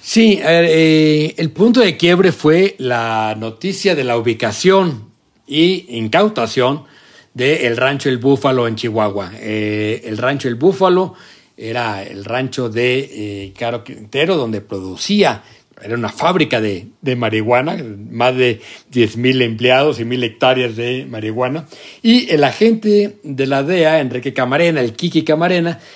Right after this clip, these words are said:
descubre esta fábrica de, eh, marihuana y viene la incautación por parte de los gringos. Al mismo tiempo nos dimos cuenta también los tapatíos que,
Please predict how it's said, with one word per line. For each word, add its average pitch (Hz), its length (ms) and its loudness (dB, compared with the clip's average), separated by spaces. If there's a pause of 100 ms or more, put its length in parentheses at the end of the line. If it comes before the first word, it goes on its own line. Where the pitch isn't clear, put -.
(160)
descubre 165 1080 2
esta 151 380 -4
fábrica 147 880 -2 (300)
de, 135 480 -2
eh, 107 640 -6
marihuana 120 680 -2 (280)
y 202 180 2
viene 160 460 2
la 139 320 0
incautación 120 1120 -2 (200)
por 107 220 -8
parte 117 520 -4
de 110 340 -2
los 101 200 -8
gringos. 85 440 -14 (440)
Al 120 160 0
mismo 190 240 6
tiempo 196 320 2
nos 147 220 2
dimos 143 240 4
cuenta 139 320 0
también 127 420 0
los 120 160 -2
tapatíos 110 480 -2
que, 151 320 2